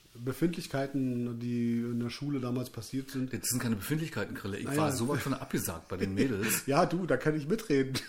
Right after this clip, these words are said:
Speaker 2: Definitiv,
Speaker 1: Also, erstmal,
Speaker 2: also
Speaker 1: ich meine, du, was du zum Beispiel nicht hattest, ich meine, ich bin ja immer ein bisschen kräftiger gewesen, was mich später beim Bodybuilding natürlich geholfen hat.
Speaker 2: Mhm.
Speaker 1: Aber davor in der Schule war es halt nicht so schön, weil, äh, da war die Sportgeschichte dann eher so hundert Meter Lauf.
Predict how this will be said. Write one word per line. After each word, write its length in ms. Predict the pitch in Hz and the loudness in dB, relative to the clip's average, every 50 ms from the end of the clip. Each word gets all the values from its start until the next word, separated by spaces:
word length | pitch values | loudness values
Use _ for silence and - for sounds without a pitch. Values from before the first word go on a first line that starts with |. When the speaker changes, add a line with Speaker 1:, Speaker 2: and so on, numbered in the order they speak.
| 330 277 - - - | 8 8 8 6 4
Speaker 2:
Definitiv, 760 | 226 226 - 143 139 - 170 160 151 147 - 208 208 147 117 170 | 4 8 8 8 8 8 10 10 10 8 8 6 6 4 6 6
Speaker 1:
Also, 120 | 165 180 107 - 180 | 4 4 4 4 6
erstmal, 80 | 175 175 | 6 6
Speaker 2:
also 120 | 151 165 | 6 4
Speaker 1:
ich 80 | 160 - | 2 2
meine, 280 | 165 151 151 143 143 143 - - | 2 4 4 4 2 0 -4 -8
du, 160 | - 151 147 - - - 123 127 - - | -10 -10 -10 -12 -12 -12 -12 -12 -10 -8
was 180 | - 131 127 - | -8 -8 -6 -2
du 140 | - 160 180 | 0 0 0
zum 140 | 170 - 165 | 2 2 0
Beispiel 160 | 160 147 170 | 2 2 2
nicht 120 | 160 156 156 | 2 2 0
hattest, 240 | 170 165 160 135 | -2 -2 -4 -4
ich 60 | 139 135 | -2 -2
meine, 120 | 139 135 | -2 -2
ich 60 | 131 - | -2 -2
bin 120 | 156 147 | 0 0
ja 80 | 147 143 | 0 2
immer 140 | 151 160 | 0 0
ein 40 | 143 | 0
bisschen 360 | 147 151 - 143 135 123 - - - _ _ | -2 -2 0 -2 -2 -2 -6 -12 -20 _ _
kräftiger 380 | - - 147 147 - 180 165 165 | -8 -6 -6 -2 0 2 2 4
gewesen, 480 | 170 165 160 170 175 170 202 220 226 - - - - - _ | 2 4 4 2 2 2 0 -2 -2 -4 -8 -18 -20 -14 _
was 180 | - 135 131 - | -4 -4 -2 -2
mich 120 | 139 127 | -2 -2
später 280 | - - 139 139 151 139 | 0 0 2 2 2 0
beim 160 | 131 127 117 | 0 -2 -2
Bodybuilding 420 | 117 123 123 139 135 135 131 131 | -2 -2 -2 0 0 0 0 0
natürlich 260 | 131 123 - 135 123 120 | -2 -2 -2 -4 -4 -2
geholfen 380 | 123 117 120 143 147 - 147 | -2 -2 -2 -4 -2 0 0
hat. 180 | 147 156 151 - - - | 0 0 -4 -8 -14 -14
Speaker 2:
Mhm. 160 | 92 90 92 | -12 -10 -6
Speaker 1:
Aber 180 | 95 120 123 123 | -4 -4 -4 -4
davor 300 | 120 117 - - 135 139 | -4 -4 -2 0 0 0
in 60 | 131 | 0
der 80 | 131 123 | 0 -2
Schule 300 | - - 143 147 151 127 | -2 -2 0 0 2 0
war 80 | 127 | 0
es 100 | 123 - | -2 -4
halt 160 | 123 120 107 123 | -6 -6 -2 0
nicht 200 | 143 151 - - | 0 0 0 0
so 120 | - 160 | -2 -2
schön, 340 | 156 - 165 170 170 185 180 - - - - - - - - - _ | 0 2 2 4 4 2 0 -4 -12 -20 -20 -20 -20 -20 -20 -10 _
weil, 640 | 135 135 135 135 131 131 131 135 131 127 127 127 120 | -2 0 2 2 2 2 2 0 -2 -2 -2 -2 -2
äh, 180 | 120 117 - - | -4 -6 -10 -4
da 140 | - 135 135 | -2 0 0
war 160 | 131 127 135 | 0 0 0
die 100 | 139 135 | -2 -2
Sportgeschichte 680 | 131 - - 139 139 143 - 156 - - 147 - - 139 | -4 -4 -2 -2 -2 0 -2 -6 -6 -6 -8 -6 -6 -4
dann 160 | 131 135 131 | -4 -2 -2
eher 220 | 135 131 135 143 139 | -2 -2 -2 -2 0
so 380 | 131 143 139 139 135 135 135 - - - - - - - | 2 4 4 4 4 2 -2 -10 -18 -20 -20 -20 -4 2
hundert 240 | 139 147 147 143 143 | 4 6 6 6 6
Meter 220 | 143 147 156 165 | 6 6 6 6
Lauf. 380 | 156 147 151 160 170 165 - | 8 8 8 8 6 6 0